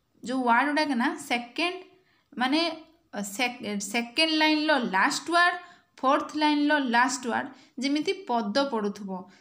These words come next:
ସେଇଭଳି ଭାବରେ ଆମେ କରୁ-, କରିଥିବା। ସେକେଣ୍ଡ, ତାପରେ ଫୋର୍ଥ, ତାପରେ ସିକ୍ସଥ,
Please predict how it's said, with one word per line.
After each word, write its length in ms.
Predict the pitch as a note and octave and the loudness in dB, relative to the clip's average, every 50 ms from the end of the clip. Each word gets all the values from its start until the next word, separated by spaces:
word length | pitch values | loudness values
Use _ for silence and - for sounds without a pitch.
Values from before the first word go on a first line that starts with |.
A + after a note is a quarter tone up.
| - | -14
ସେଇଭଳି 560 | - - C#4 C4+ C#4+ D#4+ E4 D4+ D#4 D#4+ E4 | -4 0 2 2 4 2 2 0 -2 -4 -4
ଭାବରେ 420 | D#4 D4 C#4 C4 B3 B3+ C4 C#4+ D#4+ | -2 0 0 0 0 0 -2 -2 -2
ଆମେ 460 | - B3 A3+ A3+ A#3 C#4+ D#4+ - - - - _ _ _ _ - | -2 -2 -2 0 0 -2 -2 -4 -10 -20 -20 _ _ _ _ -10
କରୁ-, 420 | A3+ G#3+ G#3 G#3 - - - - | -8 -8 -8 -8 -10 -12 -16 -12
କରିଥିବା। 760 | - - A3+ A3 G#3 G3 - F#3+ F#3 - - G3 F3+ F3+ F3+ - - - _ _ | -6 -4 -2 -2 -2 -6 -8 -14 -16 -14 -12 -10 -10 -10 -10 -16 -20 -20 _ _
ସେକେଣ୍ଡ, 640 | - - C4+ C#4 C4+ - - D#4+ D4+ D4+ D4 D4+ - - - - _ - | -6 -4 -4 -2 -4 -4 0 2 2 2 2 0 -6 -10 -20 -20 _ -4
ତାପରେ 440 | - B3+ B3+ C4 B3+ - C#4 C4+ C#4 | 0 2 2 2 2 0 -2 -2 -2
ଫୋର୍ଥ, 520 | C4+ - - D4+ D#4 D#4 D#4 D4+ - - - - - _ _ - | -4 -4 0 2 4 4 4 4 0 -4 -14 -18 -20 _ _ -2
ତାପରେ 380 | C4+ C4 C4+ C4+ C4+ C#4 C#4+ | 0 0 0 2 0 -2 -4
ସିକ୍ସଥ, 520 | C#4 - - - D#4 D#4+ D#4 D#4 - - | -4 -4 -4 -2 -2 0 -2 -2 -6 -8